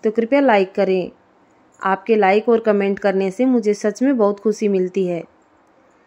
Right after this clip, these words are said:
मैं बहुत ही मेहनत से आप लोगों के लिए वीडियो बना रही हूँ और कृपया आप कमेंट करके ज़रूर बताइएगा कि आप लोगों को ये रेसिपीज कैसी लग रही हैं।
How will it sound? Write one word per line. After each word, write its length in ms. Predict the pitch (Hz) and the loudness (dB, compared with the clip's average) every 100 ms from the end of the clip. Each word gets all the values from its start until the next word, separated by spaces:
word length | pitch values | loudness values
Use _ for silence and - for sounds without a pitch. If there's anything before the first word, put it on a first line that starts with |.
| _ _ _ _ _ _ | _ _ _ _ _ _
मैं 200 | 202 196 | -6 -4
बहुत 260 | 180 190 196 | 0 -2 0
ही 60 | 214 | 0
मेहनत 280 | 190 196 208 | 0 0 0
से 120 | 214 | 0
आप 180 | 190 196 | 0 0
लोगों 220 | 196 196 | 0 0
के 140 | 196 | -2
लिए 140 | 190 190 | 0 0
वीडियो 340 | 185 180 196 | 0 0 0
बना 220 | 196 196 190 | 0 0 0
रही 180 | 202 214 | 0 0
हूँ 220 | 226 311 - _ _ _ _ _ | -2 -4 -8 _ _ _ _ _
और 100 | 220 | -6
कृपया 380 | 214 220 220 208 | -4 -2 0 0
आप 220 | 202 196 | 0 -2
कमेंट 320 | 208 202 196 | -2 -2 -2
करके 260 | 196 190 247 | -2 -4 -4
ज़रूर 260 | 247 233 208 | -2 -2 -2
बताइएगा 440 | 202 196 190 190 | -2 0 0 0
कि 140 | 185 - | -2 -2
आप 220 | 190 190 | -4 -2
लोगों 220 | 190 185 | -4 -4
को 80 | 185 | -4
ये 220 | 202 202 | -4 -4
रेसिपीज 500 | 202 190 - 180 254 | -4 -6 -6 -8 -6
कैसी 320 | - 233 220 202 | -2 -2 -2 -2
लग 180 | 190 185 | 0 0
रही 180 | 185 180 | -2 -4
हैं। 180 | 175 | -8